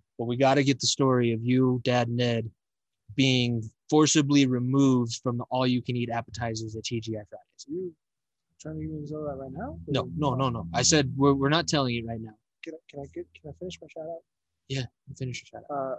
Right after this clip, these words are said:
Speaker 2: so shout out Savvy T. Uh, love you, baby girl,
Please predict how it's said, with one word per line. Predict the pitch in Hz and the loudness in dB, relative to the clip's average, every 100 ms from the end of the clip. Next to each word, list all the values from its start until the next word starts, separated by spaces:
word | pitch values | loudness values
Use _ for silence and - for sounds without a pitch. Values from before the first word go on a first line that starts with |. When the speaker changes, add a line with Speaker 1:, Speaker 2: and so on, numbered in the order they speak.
| - | -8
Speaker 2:
so | 160 156 151 _ | -4 -4 -6 _
shout | - 175 190 | -6 0 2
out | 202 - | 2 2
Savvy | 190 185 180 | -2 -4 -10
T. | 190 190 180 _ _ _ _ - | -8 -8 -10 _ _ _ _ -12
Uh, | 135 135 131 131 | -6 -4 -4 -6
love | 143 160 | -6 -6
you, | |
baby | 165 160 | -6 -6
girl, | 156 151 151 | -6 -6 -8